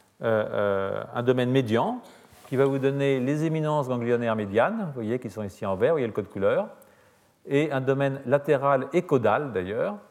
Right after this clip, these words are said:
qui va vous donner les éminences ganglionnaires caudales et latérales. Donc, euh, ça, c'est une chose, euh, qui est importante parce que, euh,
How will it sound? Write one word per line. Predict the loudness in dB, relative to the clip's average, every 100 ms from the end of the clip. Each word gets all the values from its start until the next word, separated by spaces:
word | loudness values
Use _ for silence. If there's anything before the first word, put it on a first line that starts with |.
| _ _ _
qui | -2
va | 0
vous |
donner | 0 -2 0 0
les | 0 0
éminences | -2 -2 -4
ganglionnaires | -4 -4 -2 -4 -4 -4
caudales | -2 4 4 2
et | 0
latérales. | -2 0 -4 -4 -10 -18 _ _ _ _ _ _
Donc, | -12 -6 2
euh, | 2 2
ça, | 2 2
c'est | 2 -4 -2 -2 -4
une | -10
chose, | -2 0 0 0
euh, | -2 0 0 0 -2 -12
qui | -6
est | -4
importante | -2 -2 -2 -2 -2
parce | -4 -2
que, | 2
euh, | 2